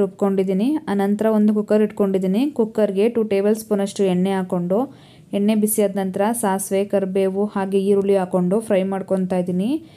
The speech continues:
ಈರುಳ್ಳಿ ಕಲರ್ ಚೇಂಜ್ ಆಗಬೇಕು, ಆ ರೀತಿ ಫ್ರೈ ಮಾಡಿಕೊಂಡು, ಆನಂತರ ಮೊದಲೇ ಫ್ರೈ ಮಾಡಿರುವಂತಹ ಹಾಗಲಕಾಯಿನ ಸೇರಿಸ್ಕೊಂಡು ಎಣ್ಣೆಲಿ ಫ್ರೈ ಮಾಡ್ಕೊಬೇಕಾಗತ್ತೆ. ಎರಡರಿಂದ ಮೂರು ನಿಮಿಷನಾದರೂ ಎಣ್ಣೆಲಿ ಹಾಗಲಕಾಯಿನ ಫ್ರೈ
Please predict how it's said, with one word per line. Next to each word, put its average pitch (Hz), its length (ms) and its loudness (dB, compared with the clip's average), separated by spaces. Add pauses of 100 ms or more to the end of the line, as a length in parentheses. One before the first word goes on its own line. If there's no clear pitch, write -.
(460)
ಈರುಳ್ಳಿ 226 280 4 (160)
ಕಲರ್ 202 340 2
ಚೇಂಜ್ 214 300 2
ಆಗಬೇಕು, 190 420 0
ಆ 196 120 0
ರೀತಿ 185 260 0
ಫ್ರೈ 190 160 2 (140)
ಮಾಡಿಕೊಂಡು, 185 500 0 (220)
ಆನಂತರ 190 440 -2 (880)
ಮೊದಲೇ 208 280 4 (100)
ಫ್ರೈ 202 140 2 (140)
ಮಾಡಿರುವಂತಹ 196 520 0 (140)
ಹಾಗಲಕಾಯಿನ 196 540 0 (100)
ಸೇರಿಸ್ಕೊಂಡು 196 640 0 (600)
ಎಣ್ಣೆಲಿ 202 320 2 (100)
ಫ್ರೈ 202 120 2 (120)
ಮಾಡ್ಕೊಬೇಕಾಗತ್ತೆ. 180 960 0 (800)
ಎರಡರಿಂದ 202 520 2 (140)
ಮೂರು 196 240 2
ನಿಮಿಷನಾದರೂ 196 560 2 (160)
ಎಣ್ಣೆಲಿ 190 400 2
ಹಾಗಲಕಾಯಿನ 185 540 0 (100)
ಫ್ರೈ 202 120 0